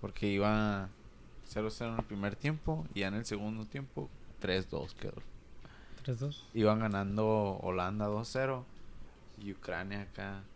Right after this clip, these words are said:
Speaker 1: empató, pero ya al, al último es como metió el gol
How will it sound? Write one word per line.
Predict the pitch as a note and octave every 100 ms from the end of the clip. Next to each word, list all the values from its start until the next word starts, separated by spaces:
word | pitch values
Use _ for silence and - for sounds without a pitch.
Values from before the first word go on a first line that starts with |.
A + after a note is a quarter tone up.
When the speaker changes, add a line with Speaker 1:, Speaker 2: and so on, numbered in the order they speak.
| - - - -
Speaker 1:
empató, | G2+ F#2+ - A2 A2+ A2 - - -
pero | F#2+ F#2
ya | F2+
al, | F#2 -
al | G2 G2
último | G#2+ G#2+ A2 G2+
es |
como | - G2 F#2
metió | F#2 - F#2 F2+
el |
gol | F2+ F2+